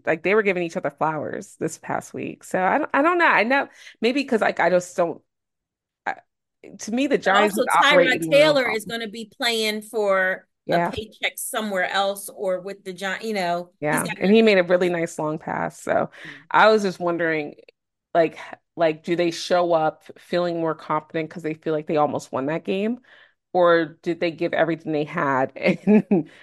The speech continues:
Speaker 1: and it kind of is not demoralizing, but it's like, we tried and, uh, like, everything we
Speaker 2: It's
Speaker 1: had.
Speaker 2: also their last home game, so,
Speaker 1: Yeah.
Speaker 2: like, I think they'll play.
Speaker 1: Yeah.
Speaker 2: It'll be,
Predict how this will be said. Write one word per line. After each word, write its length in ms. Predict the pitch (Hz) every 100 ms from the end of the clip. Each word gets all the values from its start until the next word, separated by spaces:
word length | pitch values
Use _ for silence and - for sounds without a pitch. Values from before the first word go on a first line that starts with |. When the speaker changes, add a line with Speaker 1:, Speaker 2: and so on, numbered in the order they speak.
| - _ -
Speaker 1:
and 160 | 175 170
it 100 | 165
kind 240 | 175 165
of 60 | 160
is 140 | 156 _ _ _
not 180 | 202 226
demoralizing, 800 | 190 151 165 170 180 175 185 180
but 100 | 160
it's 100 | 156
like, 140 | 160 _ _ -
we 140 | 170
tried 460 | - 156 104 120 -
and, 320 | 139 127 -
uh, 120 | -
like, 180 | - 143
everything 420 | - 175 160 160 147
we 100 | 143 175
Speaker 2:
It's 180 | 147
Speaker 1:
had. 60 | -
Speaker 2:
also 360 | 269 320 359 302
their 220 | 220 220
last 380 | 202 185 214 -
home 280 | 208 208 208
game, 400 | 202 208 226 233
so, 640 | - 247 220 208 202 196 _ -
Speaker 1:
Yeah. 220 | 196 - -
Speaker 2:
like, 40 | _ _ _ _ _ _ -
I 120 | 208
think 240 | 202 180
they'll 160 | 170 147
play. 440 | - 151 147 156 _ _ _ _ -
Speaker 1:
Yeah. 120 | 240
Speaker 2:
It'll 120 | 226
be, 300 | 208 240 208